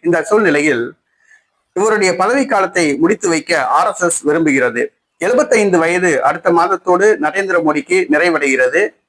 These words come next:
எழுபத்தைந்து வயது நிரம்பியவர்கள் கட்சியிலும் ஆட்சியிலும் பதவியில் இருக்கக்கூடாது என்பது ஆர் எஸ் எஸ் மற்றும் பாரதிய ஜனதா கட்சியின் எழுதப்படாத விதியாக உள்ளது. ஆகவே எழுபத்தைந்து வயது நிரம்பிய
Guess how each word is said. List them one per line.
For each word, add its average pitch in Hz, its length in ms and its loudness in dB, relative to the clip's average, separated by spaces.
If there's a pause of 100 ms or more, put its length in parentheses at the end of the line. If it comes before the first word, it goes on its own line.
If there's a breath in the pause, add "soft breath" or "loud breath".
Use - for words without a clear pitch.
(380)
எழுபத்தைந்து 233 560 0
வயது 190 300 0
நிரம்பியவர்கள் 165 720 0
கட்சியிலும் 220 640 0
ஆட்சியிலும் 165 540 0
பதவியில் 180 480 0
இருக்கக்கூடாது 170 640 -2
என்பது 151 340 2 (220)
ஆர் 196 160 2
எஸ் - 140 -4
எஸ் 196 180 -2
மற்றும் 143 340 0
பாரதிய 170 420 0
ஜனதா 151 380 -2
கட்சியின் 170 460 0
எழுதப்படாத 202 720 2
விதியாக 151 480 2
உள்ளது. 127 300 0 (720 soft breath)
ஆகவே 196 420 0 (540)
எழுபத்தைந்து 247 580 2
வயது 196 280 2
நிரம்பிய 185 420 2